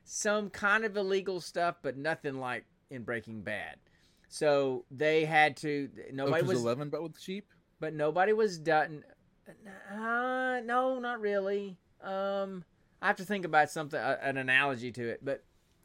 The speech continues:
Speaker 1: but anyway, so, you know, the, the movie kinda starts out with, you know, oh, and by the way, I mean, Sam Neill, obviously the Jurassic Park movies and that kinda stuff. Um,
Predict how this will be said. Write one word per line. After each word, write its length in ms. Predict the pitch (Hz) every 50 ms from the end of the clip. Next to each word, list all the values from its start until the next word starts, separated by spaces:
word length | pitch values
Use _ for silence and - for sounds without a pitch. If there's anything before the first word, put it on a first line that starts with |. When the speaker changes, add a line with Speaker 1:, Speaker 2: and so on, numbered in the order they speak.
| _ _
Speaker 1:
but 120 | 190 208 233
anyway, 220 | 247 226 190 170
so, 320 | - - 220 214 196 180 - _ _ _ _ _ _ _ _ _ _ _ _ _ _ -
you 140 | - 190
know, 80 | 196 190
the, 140 | 180 196 196
the 160 | 185 180 196
movie 280 | 202 233 277 302 277 262
kinda 260 | - 226 220 202 190
starts 380 | 170 - 185 170 165 156 147 -
out 220 | 143 139 135 113
with, 380 | 120 123 123 120 120 113 117 -
you 140 | - 180 196
know, 120 | 190 175 -
oh, 200 | 185 190 185 156 -
and 160 | - 175 156 151
by 140 | 156 151
the 100 | 143 143
way, 300 | 131 127 127 123 120 117
I 60 | 131 127
mean, 120 | 123 120
Sam 240 | - - 147 131 120
Neill, 140 | 120 120 113
obviously 360 | 113 120 117 110 113 120 110
the 80 | 107
Jurassic 420 | 98 101 107 104 104 104 - 104 -
Park 200 | 110 104 95 82
movies 340 | 95 98 98 95 101 95 90
and 100 | 95 90
that 120 | 78 -
kinda 220 | - 90 87 90 90
stuff. 240 | - - 98 92 - _ _ _ _ _ - _ -
Um, 520 | 117 113 117 113 113 113 110 107 104 98